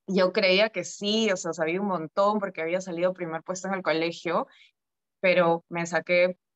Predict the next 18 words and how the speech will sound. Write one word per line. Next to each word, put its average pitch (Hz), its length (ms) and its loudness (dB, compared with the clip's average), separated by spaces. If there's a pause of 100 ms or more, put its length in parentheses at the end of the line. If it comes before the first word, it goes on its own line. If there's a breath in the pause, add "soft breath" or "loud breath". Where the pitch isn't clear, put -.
(140)
pues, 170 200 -4
muy 180 160 -2
mala 180 260 2
nota, 151 300 -8 (500)
cero 156 240 0
ocho, - 320 -4
<laughs> 208 160 -4
en 269 140 6
el 294 100 6
examen 214 380 2
de 220 80 0
admisión 175 440 -2
y 175 200 -6
obviamente 180 500 2
estaba 165 260 0
muy 170 200 -6
lejos 170 400 -6
de, 160 200 -8